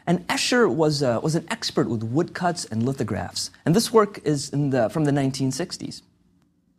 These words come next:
Now, he is one of the most famous graphic artists in the world, known for his often mathematically inspired and extremely detailed work. Now, mathematically, here what you're looking at is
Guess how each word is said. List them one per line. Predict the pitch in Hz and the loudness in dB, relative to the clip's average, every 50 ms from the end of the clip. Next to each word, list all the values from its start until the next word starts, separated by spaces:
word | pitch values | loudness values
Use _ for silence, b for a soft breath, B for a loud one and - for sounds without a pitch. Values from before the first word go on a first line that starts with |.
| - - | 0 2
Now, | 147 | 2
he | 151 - - 285 285 262 - | 2 4 4 4 4 4 4
is | 185 - | 0 0
one | 160 165 170 | 0 -2 -2
of | 165 | -2
the | 170 160 | -2 0
most | 139 127 123 - | -2 -2 -2 -4
famous | - - _ - 220 233 247 254 254 240 - - | -10 -12 _ 0 2 2 2 2 0 0 -4 -6
graphic | - - 151 147 175 185 - 160 - | -6 0 2 2 2 2 0 -4 -2
artists | - 131 135 135 - | 0 0 0 0 -2
in | - 117 | -2 -2
the | 110 | -2
world, | 120 156 190 220 220 226 214 - B B B B B B | 0 0 0 0 0 0 -2 -4 B B B B B B
known | 147 170 180 196 208 226 240 247 254 254 240 - - _ | 4 6 6 6 4 4 2 2 0 -2 -4 -6 -10 _
for | - 147 151 | 0 0 2
his | 156 135 - - - | 2 0 -2 0 -2
often | 160 175 - 185 151 143 | -2 -2 0 0 2 2
mathematically | 147 156 175 220 - - 226 208 185 175 170 165 - 147 131 123 | 2 2 0 -2 -2 0 0 0 0 0 -2 -4 -2 0 0 0
inspired | 123 123 - - 113 131 170 185 156 | 0 -2 -2 0 2 2 2 2 2
and | 143 147 | 0 0
extremely | 151 - - - - - - 190 180 190 185 226 247 269 277 269 262 262 262 233 | -2 -2 -4 -4 -4 -6 -4 -4 -2 0 2 2 4 4 4 2 2 2 2 2
detailed | 175 131 151 160 170 - - 156 139 135 131 117 | 0 0 -2 -4 -4 -4 -4 -4 -4 -2 -4 -4
work. | 101 104 98 92 98 - - - _ _ _ _ _ b b b b b b b | -4 -2 -4 -4 -4 -8 -16 -20 _ _ _ _ _ b b b b b b b
Now, | 139 | 4
mathematically, | 143 151 185 208 269 269 - 240 208 208 226 285 311 294 - - 208 165 135 | 6 6 6 4 2 2 2 2 2 2 2 2 0 -2 -2 2 2 2 2
here | 135 - - - 226 254 294 269 | 2 -2 -4 -2 2 2 2 2
what | 185 175 180 - - | 2 2 0 2 2
you're | 170 156 | 2 2
looking | 143 147 196 285 294 - 240 180 143 | 2 2 2 0 0 0 0 0 0
at | 113 104 107 120 131 127 B B B B B - | 0 0 0 0 -2 -2 B B B B B 2
is | 170 170 165 160 156 156 151 156 165 - | 4 6 6 4 4 2 0 -4 -6 -10